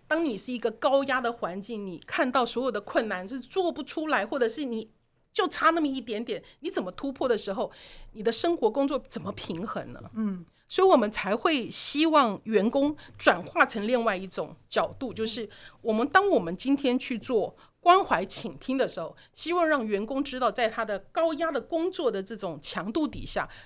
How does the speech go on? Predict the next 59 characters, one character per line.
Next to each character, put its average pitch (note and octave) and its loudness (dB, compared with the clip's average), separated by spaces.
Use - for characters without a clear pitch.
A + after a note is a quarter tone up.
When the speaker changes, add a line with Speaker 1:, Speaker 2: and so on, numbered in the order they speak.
Speaker 1:
有 G3+ 4
人 F3 -2
可 B3+ 0
以 A#3+ -2
听 B3+ 4
见 B3+ 0
他 F3 -6
们 E3+ -6
的 E3+ -8
声 D#3 -8
音。 F#3 -16
Speaker 2:
嗯。 G#3+ 2
Speaker 1:
我 A#3 4
虽 G4 2
然 F4 6
没 C#4 2
有 A3 2
办 G3+ 2
法 E3 -6
改 E3+ 4
变 B3+ 0
他 G#3 -4
的 F#3+ -8
工 D#4+ -2
作 D#4+ -2
模 C#3 -10
式， - -14
可 - -12
是 A#3+ 0
我 E4 0
最 F4 -4
起 - -4
码 C4+ -2
让 A3 -2
他 A3 -6
可 A3 -6
以 G#3 -4
有 G3 -8
一 - -12
个 E3+ -10
宣 B3+ 2
泄 B3 0
的 E3 -4
一 D3+ -6
个 E3+ -2
出 B3+ -10
口。 - -10
Speaker 2:
嗯。 B3 6
Speaker 1:
我 G#3 4
们 A#3 4
希 D4+ 2
望 D#4 6
能 A#3+ 0
够 C4 -2
有 F#3 -4
一 G3 -8
些 G#3 -4
这 G#3+ -12
个 F#3+ -4